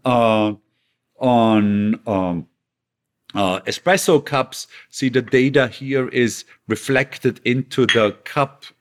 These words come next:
uh, by its saucer, and so forth and so on. Uh, and it's, uh, that has been a very rewarding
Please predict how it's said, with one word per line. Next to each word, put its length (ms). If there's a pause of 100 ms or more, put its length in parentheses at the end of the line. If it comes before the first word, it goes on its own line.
(140)
uh, 340 (260)
by 160
its 280
saucer, 420 (240)
and 160
so 140
forth 240
and 100
so 180
on. 240 (160)
Uh, 280
and 540
it's, 360 (120)
uh, 280 (500)
that 280
has 240
been 500 (1900)
a 60
very 440
rewarding 1300